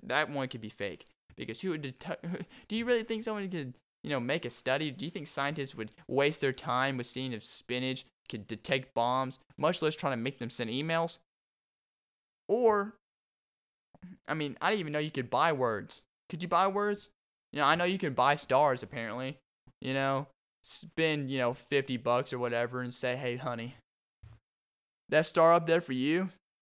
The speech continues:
I bought that star. It's all for you, baby. I know that, uh,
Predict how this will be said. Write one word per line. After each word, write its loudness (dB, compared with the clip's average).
I 2
bought 2
that -2
star. -6
It's -8
all 6
for -6
you, 2
baby. 2
I 2
know 4
that, 4
uh, 2